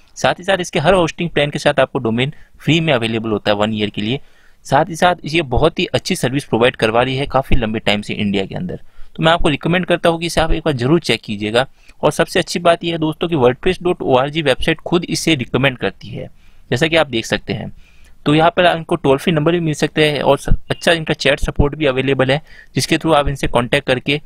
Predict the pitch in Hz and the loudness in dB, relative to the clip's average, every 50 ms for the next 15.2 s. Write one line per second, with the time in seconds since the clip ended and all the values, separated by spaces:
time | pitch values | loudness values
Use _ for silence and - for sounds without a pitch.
0 | - - - - - - - - 160 160 151 165 160 156 147 156 - - 120 117 | -12 -20 -20 -16 -8 -6 -2 0 0 0 2 2 2 2 2 0 2 2 0 0
1 | 123 135 139 123 110 117 120 120 131 131 - 143 127 - - 143 127 127 120 120 | 0 -4 -2 -2 -2 -2 -2 -4 -6 -4 -4 -4 -4 -4 -4 -4 -2 -2 -2 -2
2 | 131 131 135 131 127 127 131 - - - - - 123 - - 120 117 123 - 151 | -2 0 2 4 4 4 2 0 -6 -20 -10 -6 -4 -2 -2 -2 -2 -2 -2 -2
3 | 120 - - 107 104 - 110 - - - 104 104 - - - 101 101 92 92 - | -2 0 0 -2 -2 -2 -6 -8 -6 -8 -8 -8 -8 -8 -6 -6 -6 -6 -6 -10
4 | - - - - - - - - - - - 147 156 160 185 180 170 160 - 175 | -12 -16 -20 -20 -20 -20 -20 -20 -10 -6 -2 -2 0 0 0 0 0 2 2 0
5 | 165 147 135 143 147 - 170 - - 170 147 127 127 131 - - 165 151 156 151 | 0 0 -2 -4 -4 -4 -4 -2 0 0 2 2 0 0 2 0 0 0 0 -2
6 | - - 170 151 - 131 135 139 139 135 - - 160 147 - - 151 143 - 151 | -2 -2 -2 -2 0 0 2 2 0 0 -2 -2 -2 -2 0 0 -2 0 0 0
7 | 135 131 117 - - 101 - - 127 135 - - - - - - - - - - | 0 0 0 -2 -4 -6 -4 -6 -6 -8 -8 -12 -20 -20 -20 -14 -10 -8 -6 -2
8 | - 151 156 143 - 135 131 120 107 107 107 107 107 104 101 101 104 127 - - | -2 -2 0 0 0 0 0 0 -2 -2 -2 -2 -2 -2 -2 -2 -4 -6 -8 -12
9 | - - - - - - - 131 123 131 135 143 143 151 - - 151 135 135 151 | -18 -20 -20 -20 -20 -8 -2 0 2 2 2 2 0 0 0 -2 -2 -2 -2 0
10 | - 180 156 147 139 - - 151 143 147 135 127 123 131 131 120 107 104 107 107 | -2 -2 0 0 -2 -2 -2 -2 -2 0 2 2 0 0 -2 -4 0 0 2 2
11 | 113 113 - 110 107 107 107 117 143 - - _ - - - - - - - - | 0 -2 -2 -2 -2 0 -2 -4 -4 -6 -12 _ -20 -20 -20 -20 -20 -20 -18 -6
12 | - 120 117 123 139 143 139 139 143 - - - _ _ - 127 143 151 - - | -2 0 0 2 4 2 2 2 0 -6 -20 -20 _ _ -4 -2 -2 -2 0 2
13 | 165 151 127 - - 139 139 139 139 135 139 143 - 147 131 - - 147 135 - | 2 2 0 0 -2 -2 -4 -2 -4 -6 -6 -4 -4 -4 -4 -4 -4 -8 -8 -8
14 | - - - 123 117 117 - 123 - 123 117 107 101 101 110 - - - - - | -10 -4 -2 -2 -2 -2 -4 -4 -2 -2 0 0 0 -2 -2 -4 -8 -8 -8 -8
15 | 104 117 113 - | -10 -10 -10 -12